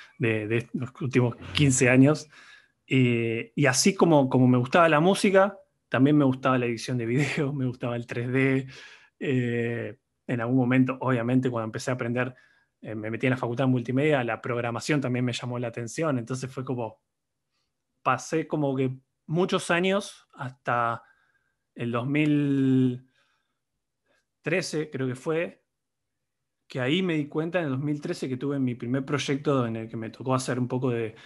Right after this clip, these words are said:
diseño de personajes, eh, como trabajar como en la parte de dirección artística de un proyecto. Eh, ahí caí en la cuenta de que lo que quería hacer era, eh,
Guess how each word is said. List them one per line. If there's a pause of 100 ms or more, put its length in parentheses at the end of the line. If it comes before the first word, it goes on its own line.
(280)
diseño
de
personajes, (480)
eh,
como
trabajar
como
en
la
parte
de
dirección
artística
de
un
proyecto. (880)
Eh, (1300)
ahí
caí
en
la
cuenta
de
que (120)
lo
que
quería
hacer (880)
era, (460)
eh,